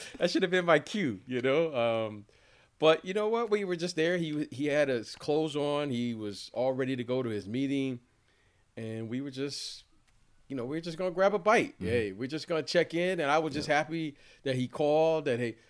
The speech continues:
Speaker 1: we were gonna do our routine. That's what we did, right? That was our routine. Like, you know, "Hey, let's grab a bite, sit here, talk about whatever,"
Speaker 2: Mm-hmm.
Speaker 1: or, you know. This is before cell phones and all that stuff. So, you know, you had to talk to people.
Speaker 2: <laughs>
Speaker 1: And, um,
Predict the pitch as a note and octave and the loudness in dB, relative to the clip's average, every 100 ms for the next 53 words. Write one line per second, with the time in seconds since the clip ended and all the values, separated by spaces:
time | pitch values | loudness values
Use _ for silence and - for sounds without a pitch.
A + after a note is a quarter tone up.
0 | _ - C#3+ C3+ C3 A#2 C#3+ C3 B2+ A#2 | _ -2 0 0 -2 0 2 4 2 0
1 | C3+ D3+ D#3 D#3+ D#3 F3+ F#3 D#3+ A#3 G#2+ | -2 -2 0 0 0 0 -2 2 2 2
2 | A2+ C#3 C3+ C#3+ C#3+ D3 D#3 D3 F3 G#3 | -2 -2 -4 -4 0 2 2 0 -6 -4
3 | G#3+ F2+ - F#2 A2 B2+ B2 C3 C#3 G#2+ | -4 -6 -12 -12 -8 -4 -2 0 0 0
4 | G#2 A#2+ A#2 - A#2 C3+ F3 - - - | -2 -2 -2 -2 0 0 -2 -10 -20 -10
5 | - C3+ A#2+ C3 C3+ C3 C3 A#2+ C3 B2 | -4 -4 -2 0 0 -2 -4 -6 -2 -2
6 | B2 B2 A#2+ B2 B2+ B2+ C3 - - - | 0 0 0 -2 -2 -2 -2 -4 -6 -10
7 | A#2 A2+ G#2 A#2+ B2+ _ - C3 B2+ B2+ | -10 -10 -8 -10 -14 _ -10 -10 -8 -8
8 | - C3 B2+ - C3 C#3 A#2 B2+ A2 A2+ | -4 -2 -2 2 0 0 -2 -2 -2 -2
9 | A2+ C3 F#3 A2 A#2+ B2 A2+ C3 C3 C#3 | 0 0 -2 -4 -4 -4 -2 0 2 2
10 | C#3+ C#3+ D#3+ E3 C3+ B2+ G2+ E2+ - - | 2 2 0 0 -4 -6 -8 -14 -18 -16
11 | - - - - - B2 B2 B2 A#2+ A#2+ | -14 -12 -12 -8 -4 0 2 2 2 2
12 | A#2+ A#2+ A#2 A2+ | 2 0 -2 -4